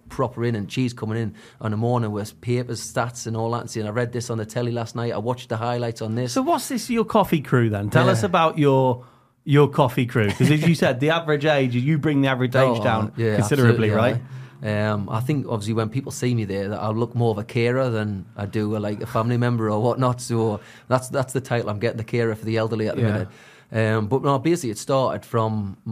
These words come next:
Speaker 1: when I first moved to Stratford. The, uh, my neighbour was, uh, obviously a big Man United fan. He, well, he's from Scotland, so he's a Rangers fan first, but moved to England, follows Man United and all that, but obviously big within football.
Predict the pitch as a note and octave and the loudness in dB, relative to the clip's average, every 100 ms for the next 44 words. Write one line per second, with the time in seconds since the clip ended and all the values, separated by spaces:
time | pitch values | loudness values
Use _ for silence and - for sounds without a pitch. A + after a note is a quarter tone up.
0 | G#2 A#2+ A2+ - A#2 G#2+ A2+ G2+ - A#2+ | -4 -4 -2 -2 -4 -2 -6 -6 -6 -6
1 | A#2 G2 F#2+ G#2+ G#2+ G#2 G2+ G#2 G#2+ A#2 | -4 -8 -8 -6 -4 -4 -4 -4 -2 0
2 | B2 A2+ G#2 G2 G#2 G#2 G#2+ F#2 G2 - | -2 -2 -4 -6 -8 -8 -8 -6 -8 -10
3 | - G#2+ G#2 G#2+ G#2 - G#2+ G#2+ G2+ A2+ | -6 -4 -4 -4 -6 -6 -4 -4 -6 -6
4 | F2 - _ A2+ - B2+ A2+ - A2 G#2 | -6 -8 _ -10 -2 -2 -2 -4 -4 -4
5 | G#2+ G#2 A2+ A2+ G#2+ G#2 G#2 F#2+ G#2 F#2+ | -8 -4 -2 -2 -4 -6 -6 -6 -6 -6
6 | A2 G2+ - - _ _ - - A2+ A2 | -8 -10 -12 -20 _ _ -16 -4 -2 -2
7 | - A2 G#2+ G#2 G#2+ F2+ - A#2 G#2 G#2 | -2 -4 -2 -4 -6 -8 -6 -2 -2 -2
8 | G#2 G#2 G#2+ G#2 G2+ G2+ G2 G#2+ G2+ G2+ | -4 -4 -4 -4 -6 -4 -6 -4 -6 -6
9 | G2+ A2 F#2+ - A2+ G#2+ G#2+ G#2 A2+ B2 | -4 -4 -6 -12 -10 -8 -6 -6 -6 -2
10 | B2+ C3+ | -4 -4